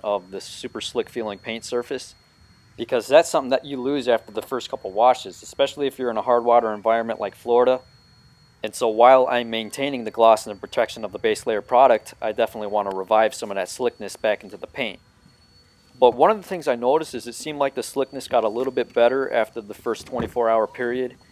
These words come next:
But we're gonna be looking for something that's slick immediately after applying it to the paint. As you can see, many of the consumer-based spray waxes that I have here, I have the Turtle Wax that I've worked with, the Eagle One Nano Wax, and Wax As You Dry,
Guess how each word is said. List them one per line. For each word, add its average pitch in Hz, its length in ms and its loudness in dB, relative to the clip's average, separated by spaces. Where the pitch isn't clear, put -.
But 107 220 2
we're 123 100 -4
gonna 139 140 0
be 123 120 -6
looking 120 220 -4
for 113 120 -12
something 113 260 -4
that's 110 220 -4
slick 117 580 -4
immediately 113 720 -4
after 107 260 0
applying 104 360 -4
it 92 80 -12
to - 80 -20
the 90 80 -16
paint. 101 320 -14
As 92 180 -12
you 110 80 -16
can 98 120 -16
see, 107 200 -14
many 110 300 -6
of 98 100 -8
the 101 80 -4
consumer-based 110 800 -8
spray - 340 -4
waxes 107 360 0
that 107 100 -4
I 101 80 0
have 104 240 0
here, 117 360 -8
I 101 60 -6
have 101 180 -2
the - 60 -20
Turtle 131 280 0
Wax 127 260 4
that 127 100 -4
I've 120 160 0
worked 127 260 -2
with, 123 260 -4
the 117 160 -12
Eagle 127 220 -6
One 123 180 -4
Nano 120 280 -4
Wax, 117 240 -2
and 104 100 -12
Wax 117 300 -2
As 110 120 -4
You 104 120 -12
Dry, 127 480 2